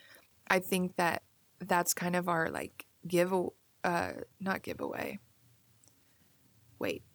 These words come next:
I think that's the <laughs> takeaway from this whole thing is if something deemed my existence to be valid and whatever, then, uh,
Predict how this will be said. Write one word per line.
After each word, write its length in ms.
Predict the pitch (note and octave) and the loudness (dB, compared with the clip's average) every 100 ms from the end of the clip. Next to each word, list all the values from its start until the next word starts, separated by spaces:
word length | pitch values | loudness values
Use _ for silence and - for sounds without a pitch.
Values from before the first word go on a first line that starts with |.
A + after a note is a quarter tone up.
| - - | 0 6
I 180 | G#3 | 6
think 200 | A3 A#3 | 6 4
that's 220 | G#3+ G3+ - | 2 2 0
the 80 | |
<laughs> 0 | |
takeaway 880 | F#3 - - G3 - F3+ F3 D#3+ D3+ | 2 8 8 8 4 4 4 4 2
from 400 | - E3+ D#3 D#3 | 0 2 2 0
this 280 | D3+ D#3 - | 0 2 0
whole 320 | D#3 D3+ D3 - | 0 -4 -4 -4
thing 300 | E3 C3 - | -4 -6 -6
is 320 | - F3+ - _ - - _ - | -6 -2 -2 _ -20 -20 _ 0
if 120 | A3 | 4
something 920 | - A3 G#3+ G#3+ B3 A#3+ A#3 A3 G#3 _ _ _ | 6 6 4 4 2 4 2 0 -2 _ _ _
deemed 480 | G#3+ G3+ G3 F#3+ G3 | 2 4 6 4 2
my 220 | F#3 F#3 | 4 4
existence 720 | F3+ F3+ E3+ E3 - E3+ E3 | 2 0 0 0 -2 -2 -2
to 120 | - F3 | -4 -4
be 640 | - D#3+ D#3+ D#3 D#3 D3+ _ _ _ _ _ _ _ _ _ _ - | -4 -2 0 2 0 -2 _ _ _ _ _ _ _ _ _ _ -6
valid 680 | D#3+ D#3 D#3 D#3 D#3 D#3 D3+ | 2 6 6 4 4 2 0
and 360 | D3 D3 D#3 - _ _ - | -4 -8 -10 -14 _ _ -8
whatever, 680 | D#3+ D#3+ D#3 D3+ E3 E3+ - - - | -2 0 0 -2 -4 -6 -8 -14 2
then, 300 | F#3 F3+ F3 - - | 6 6 4 2 6
uh, 140 | F#3+ | 6